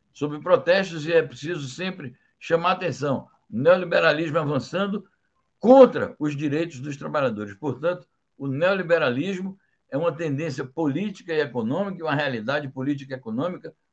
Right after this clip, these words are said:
contrária aos interesses dos trabalhadores. Portanto, a luta contra o liberalismo, contra o neoliberalismo, é também uma luta de classes.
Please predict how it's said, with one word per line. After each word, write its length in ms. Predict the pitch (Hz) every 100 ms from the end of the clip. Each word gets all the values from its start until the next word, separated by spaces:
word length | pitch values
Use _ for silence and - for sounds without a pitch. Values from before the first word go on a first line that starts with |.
| _
contrária 680 | - 208 131 143 160 175 160 -
aos 240 | 165 147
interesses 680 | 160 143 123 135 - - _ _ _ _
dos 220 | 107 139
trabalhadores. 640 | 131 131 131 107 92 78 - _ _ -
Portanto, 400 | 175 - 180 165
a 60 |
luta 300 | 156 202 196 185
contra 260 | 185 165
o 20 |
liberalismo, 760 | 160 151 147 131 147 220 135 - _ _ _
contra 240 | 170 151
o 40 | 151
neoliberalismo, 760 | 160 160 147 143 135 185 165
é 60 | 175
também 300 | 165 147 160
uma 80 | 147
luta 280 | 151 143
de 100 | 139 120
classes. 480 | 110 - - _